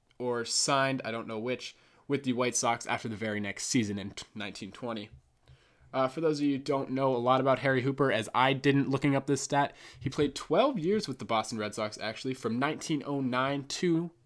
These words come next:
like I said, nineteen twenty. And with the Red Sox, he had a, uh, two seventy-two batting average. Uh, he had played in sixteen hundred and forty-seven games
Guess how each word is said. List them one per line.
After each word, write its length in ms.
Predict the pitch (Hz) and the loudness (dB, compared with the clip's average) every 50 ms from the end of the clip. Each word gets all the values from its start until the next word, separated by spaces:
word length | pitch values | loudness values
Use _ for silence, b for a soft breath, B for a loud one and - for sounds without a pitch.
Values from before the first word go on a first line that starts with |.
| _ _ _ - - | _ _ _ -16 -12
like 160 | - 127 120 | -8 -6 -4
I 40 | 120 | -4
said, 260 | 120 - 131 123 123 | -2 -2 0 0 0
nineteen 420 | 123 117 120 120 113 - 131 120 120 | 0 0 0 -2 -2 -2 -2 -2 -2
twenty. 440 | - - 127 123 135 156 175 - _ - | -2 -2 0 0 0 0 -2 -4 _ 0
And 200 | 156 156 156 170 | 0 2 4 4
with 140 | 185 180 | 2 2
the 80 | 180 165 | 2 4
Red 200 | 156 160 156 156 | 4 4 4 4
Sox, 400 | - - 165 160 156 156 - - | 2 4 4 4 4 2 -2 -2
he 120 | 165 151 | -2 0
had 260 | 135 147 135 135 131 127 | 0 2 0 0 0 0
a, 380 | 131 127 127 127 123 120 - - _ _ _ _ - | 0 0 0 -2 -2 -4 -6 -10 _ _ _ _ -10
uh, 280 | 107 113 92 87 98 - _ | -8 -8 -6 -8 -10 -10 _
two 200 | - - 196 190 | -2 0 2 2
seventy-two 800 | 175 - 190 175 165 165 151 156 - - 165 156 151 151 147 139 | 4 4 4 4 4 4 0 0 2 2 4 4 4 4 0 0
batting 400 | 131 143 131 135 139 139 135 135 | 0 2 2 2 2 0 -2 -4
average. 600 | 135 135 131 127 139 135 135 127 123 - - - b b b b b b b b b | -4 -4 -4 -4 -4 -4 -4 -4 -6 -10 -12 -14 b b b b b b b b b
Uh, 340 | 117 120 120 120 120 120 117 107 - - - _ _ _ _ _ _ | -4 -2 0 0 0 -2 -4 -6 -12 -20 -20 _ _ _ _ _ _
he 240 | - - - - 127 | -20 -12 -8 -4 -4
had 300 | 117 113 110 107 - _ | -4 -4 -6 -8 -12 _
played 240 | - - 143 139 135 | -2 0 2 2 2
in 140 | 131 123 117 | 0 0 -2
sixteen 400 | - - 160 151 - - 156 135 | -2 -2 -2 -2 0 0 0 0
hundred 300 | 127 147 139 143 139 135 | 0 0 0 0 0 -2
and 100 | 123 - | -4 -4
forty-seven 520 | - 147 139 131 - - 143 131 131 123 | -4 -2 -2 -2 -2 -2 -2 -2 -2 -2
games 420 | 113 127 127 127 123 127 127 - | -2 -2 -2 -2 -2 -4 -6 -8